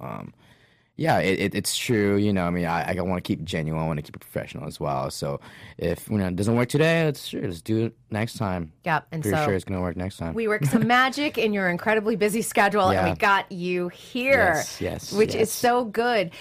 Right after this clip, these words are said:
Speaker 2: Um, and the one thing I thought was great, too, the season is over, so we, we're free to talk about anything.
Speaker 1: Totally over. Yeah, totally. Um, the season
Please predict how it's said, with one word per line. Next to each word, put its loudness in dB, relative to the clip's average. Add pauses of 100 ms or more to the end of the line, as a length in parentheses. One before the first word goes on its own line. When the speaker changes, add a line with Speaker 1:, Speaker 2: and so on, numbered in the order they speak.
(160)
Speaker 2:
Um, 6
and 0
the 0
one 4
thing 0
I 2
thought 2
was 2
great, -2
too, -2
the -2
season 0
is 0
over, 2
so -6
we, -4 (100)
we're -4
free -6
to -4
talk -4
about 2
anything. -4 (460)
Speaker 1:
Totally 6
over. 6 (120)
Yeah, 6
totally. 4
Um, 4
the -2
season 4